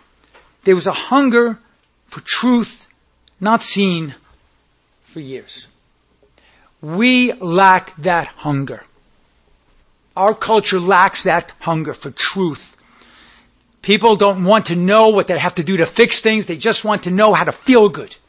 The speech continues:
so that they don't have to fix things. For the Puritan,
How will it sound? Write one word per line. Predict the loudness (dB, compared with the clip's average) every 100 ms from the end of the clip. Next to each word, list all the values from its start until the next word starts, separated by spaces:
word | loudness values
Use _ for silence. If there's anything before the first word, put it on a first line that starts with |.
| _ _ _ _ _ _ _ _ _
so | -8 -4
that | -4 -4
they | -6
don't | -4 4 6 6
have | 4 -2
to | -8
fix | -10 -8 -10
things. | -12 -16 -12 -12 -14 _ _ _ _ _ _ _ _ _ _ _ _ _ _ _ _ _ _
For | -2 0
the |
Puritan, | 0 2 2 2 0 0